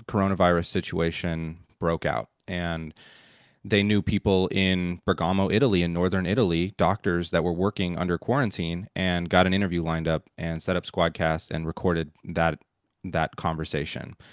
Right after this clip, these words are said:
um, within a matter of days, and then got their podcast launched, and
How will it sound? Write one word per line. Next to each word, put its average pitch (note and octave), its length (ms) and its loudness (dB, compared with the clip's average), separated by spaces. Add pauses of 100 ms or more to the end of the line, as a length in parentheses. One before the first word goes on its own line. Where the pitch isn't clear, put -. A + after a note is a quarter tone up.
(400)
um, D#2 480 -2 (100)
within F#2+ 300 2
a F#2 60 2
matter E2+ 340 0
of D2 180 -8
days, E2+ 640 2
and E2+ 260 -2
then E2 240 0
got D#2+ 340 0
their E2+ 100 -2
podcast D#2 580 -2
launched, G#2 460 -2
and D#2+ 540 -6